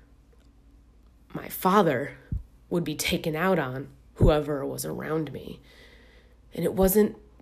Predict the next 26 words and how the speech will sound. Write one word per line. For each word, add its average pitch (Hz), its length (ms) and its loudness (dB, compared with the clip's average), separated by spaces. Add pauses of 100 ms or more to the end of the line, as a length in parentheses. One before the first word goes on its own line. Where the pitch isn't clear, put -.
(160)
purposeful, - 760 -4 (380)
but - 100 -14
it - 160 -6
was - 80 -10
still - 380 2
my 151 180 -4
fault. - 640 -14 (1400)
And 175 120 0
so - 200 -2
I 185 180 -2
had 196 340 -6
to 196 100 -4
work 165 480 -4 (340)
through 214 380 0
that. 139 280 -4
I 175 80 0
had 196 280 -4
to 214 120 -4
get 170 280 -4
to 196 160 -6
a 190 60 -6
place 160 540 -6 (500)
where 165 100 0
I 156 140 -2
was 175 300 -2
able 160 580 0